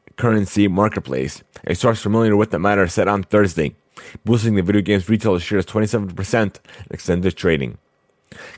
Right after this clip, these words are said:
GameStop declined to comment. The Wall Street Journal first reported the news, citing people familiar with the matter. The video game retailer is undergoing a revamp, with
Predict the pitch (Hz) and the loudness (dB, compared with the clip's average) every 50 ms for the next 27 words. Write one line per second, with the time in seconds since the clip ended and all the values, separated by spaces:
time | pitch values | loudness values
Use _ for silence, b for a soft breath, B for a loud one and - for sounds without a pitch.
0 | B - 107 110 110 123 101 92 101 - 104 104 101 92 - 110 104 104 90 90 | B -2 -2 0 0 0 0 -2 -2 0 0 -2 -2 -2 -2 0 0 2 2 2
1 | 92 87 98 101 101 107 104 90 92 113 110 104 98 87 - 117 113 95 107 107 | 2 2 2 2 0 -2 -4 -4 -2 -2 0 0 -2 -2 -2 -4 -4 -2 -4 -4
2 | - - 113 107 104 98 85 73 60 57 85 87 92 104 113 117 113 110 101 87 | 0 2 4 4 4 4 2 0 -2 -2 0 0 0 0 2 2 4 2 2 0
3 | - - B B B B B B 98 98 95 87 - 117 107 104 101 - 104 95 | -2 -10 B B B B B B -4 -2 -2 -2 -4 -4 -4 -4 -4 -4 -2 -2
4 | 101 104 104 98 92 92 92 - - 76 78 76 78 71 64 - - _ _ B | 0 0 2 2 2 0 0 -2 -2 -2 0 0 0 0 0 -2 -6 _ _ B
5 | B B B B B 92 98 101 110 113 117 107 110 113 117 127 123 - 117 101 | B B B B B 2 2 2 2 0 2 2 2 2 2 2 2 2 0 -2
6 | 85 78 71 101 107 107 107 104 104 104 98 98 110 127 127 107 104 90 85 76 | -2 -2 -4 -2 0 0 2 2 2 2 2 2 4 4 2 4 2 2 0 0
7 | - - _ b b b b b b - 95 92 87 - - - | -4 -10 _ b b b b b b 0 0 0 0 -2 -12 -18